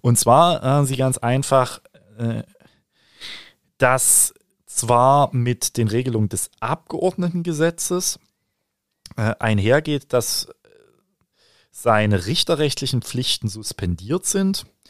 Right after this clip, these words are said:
wonach sich der Richter innerhalb des, außerhalb des Amtes so zu verhalten hat, dass das Vertrauen in seine Unabhängigkeit nicht gefährdet wird. Allerdings heißt es dann, eine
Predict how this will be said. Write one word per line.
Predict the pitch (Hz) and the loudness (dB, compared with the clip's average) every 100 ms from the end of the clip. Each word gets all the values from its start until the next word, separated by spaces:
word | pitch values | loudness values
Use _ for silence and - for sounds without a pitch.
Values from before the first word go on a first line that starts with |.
| _ - | _ -8
wonach | 110 110 120 | 0 4 4
sich | 139 135 - | 2 -4 -2
der | 107 101 - | -2 -2 -4
Richter | 113 165 - 120 | -6 -4 -4 -2
innerhalb | 127 113 110 | 0 0 -2
des, | - - | -6 -2
außerhalb | 104 135 123 | -2 0 -2
des | - - | -2 -4
Amtes | 117 113 - | -4 -4 -6
so | 110 | -8
zu | 110 | -8
verhalten | 107 101 107 110 | -4 -2 -2 -4
hat, | 101 | -6
dass | 101 | -8
das | - - | -10 -10
Vertrauen | - - 98 107 | -10 -2 0 2
in | 104 | 0
seine | 92 90 | -4 -4
Unabhängigkeit | - 101 87 92 82 - 90 85 - _ _ _ _ _ - | -4 -4 -4 -6 -6 -6 -6 -6 -8 _ _ _ _ _ -8
nicht | 101 - | -6 -6
gefährdet | 104 92 113 151 143 | -4 0 2 0 -4
wird. | 160 - _ _ _ _ _ | -4 -6 _ _ _ _ _
Allerdings | 110 110 95 98 139 214 - - _ | 2 2 0 2 4 4 0 -8 _
heißt | 117 151 143 | 0 0 0
es | - | 0
dann, | 127 | 0
eine | - 107 95 | 2 0 0